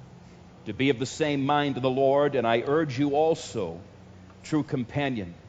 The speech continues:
help these women who labored with me in the gospel, with Clement also and the rest of my fellow workers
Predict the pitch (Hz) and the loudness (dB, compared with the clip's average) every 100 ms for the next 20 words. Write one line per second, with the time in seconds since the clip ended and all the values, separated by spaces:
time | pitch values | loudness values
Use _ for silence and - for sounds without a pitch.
0 | - - - - - - - - 151 160 | -20 -20 -20 -20 -20 -20 -12 -2 -2 0
1 | - 160 135 120 160 156 151 131 123 131 | 2 2 2 0 0 0 -2 -4 -2 2
2 | 156 131 151 127 160 156 139 143 135 123 | 2 2 0 0 -4 -4 -4 -2 -2 -2
3 | 131 143 - - 135 139 120 - - - | -4 -4 -8 -8 -8 -8 -16 -20 -20 -20
4 | - - - - - 110 90 - 147 139 | -20 -20 -20 -20 -14 -12 -10 -2 0 2
5 | 135 147 - - 120 104 104 131 139 - | 2 0 -2 -4 -4 -2 -2 -4 -4 -8
6 | 123 127 127 - 135 123 113 123 113 110 | -6 -4 -4 -4 -4 -4 -2 -2 -4 -6
7 | 92 90 - - | -10 -12 -18 -18